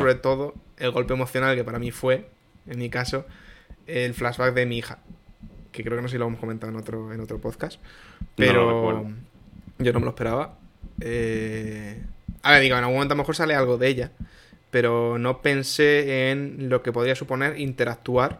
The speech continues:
Speaker 1: aunque fuese en un flashback, con ella. Entonces, para mí eso ya la hizo mucho más real. Y, no sé, fue, fue, fue muy intensa, fue muy intensa.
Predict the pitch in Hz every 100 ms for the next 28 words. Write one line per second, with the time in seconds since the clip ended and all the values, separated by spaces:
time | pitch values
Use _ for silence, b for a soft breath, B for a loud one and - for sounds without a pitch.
0 | - 120 117 127 120 117 123 123 131 127
1 | 120 120 113 - b b b b b -
2 | 127 123 139 131 127 143 135 135 143 135
3 | 127 113 113 110 - - _ - - 131
4 | 123 117 113 113 117 117 110 113 - 131
5 | - 120 107 - 113 117 - 151 156 120
6 | 117 - - - 117 117 113 110 131